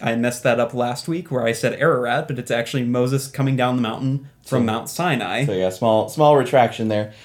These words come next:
Speaker 1: Small retraction.
Speaker 2: But,
Speaker 1: Yep.
Speaker 2: you know, this is a discussional podcast, so there are bound
Speaker 1: Yeah.
Speaker 2: to be mistakes, so don't take everything that we say at face value. We encourage you to do your own research,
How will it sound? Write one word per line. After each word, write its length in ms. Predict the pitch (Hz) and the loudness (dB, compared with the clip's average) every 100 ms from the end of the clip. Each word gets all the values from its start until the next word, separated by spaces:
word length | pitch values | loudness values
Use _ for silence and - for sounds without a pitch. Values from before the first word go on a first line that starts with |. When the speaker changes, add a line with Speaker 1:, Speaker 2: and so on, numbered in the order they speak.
| - | -20
Speaker 1:
Small 280 | - 190 175 | -4 0 2
retraction. 400 | 131 117 117 165 | 2 -2 -4 0
Speaker 2:
But, 200 | 151 135 | 6 6
Speaker 1:
Yep. 80 | 156 | 6
Speaker 2:
you 60 | |
know, 100 | 139 | 4
this 180 | 131 139 | 2 0
is 80 | 143 | 0
a 60 | 135 | 2
discussional 540 | 127 123 131 131 117 | 0 2 2 2 -2
podcast, 500 | 110 101 98 98 98 | 0 0 0 -2 -4
so 380 | - 101 98 - | -2 0 0 -2
there 160 | 107 131 | 0 2
are 40 | |
bound 240 | 135 170 185 | 6 6 6
Speaker 1:
Yeah. 40 | |
Speaker 2:
to 40 | 165 | 4
be 80 | |
mistakes, 460 | 151 120 - 123 123 | 4 2 0 0 0
so 160 | 127 113 | -4 -2
don't 320 | 135 143 143 - - - _ | 0 0 -2 -16 -20 -20 _
take 320 | - 147 139 - | 2 2 2 2
everything 480 | 143 160 156 175 160 | 4 4 2 2 0
that 140 | 160 | 0
we 160 | 147 151 | -2 -2
say 580 | 151 151 151 165 165 - - _ _ - | 2 4 4 2 -2 -12 -20 _ _ 2
at 300 | 120 113 - | 4 4 2
face 420 | - - 147 151 | -8 2 4 4
value. 500 | 127 123 131 147 156 | 4 4 4 2 0
We 340 | 143 127 120 117 | 0 0 0 0
encourage 440 | 120 143 156 151 | 0 2 2 2
you 100 | 139 | -2
to 120 | 123 | -2
do 140 | 98 113 | -2 0
your 260 | 120 117 | 2 4
own 180 | 104 113 | 4 2
research, 580 | 104 107 104 104 95 | 2 0 -2 -4 -4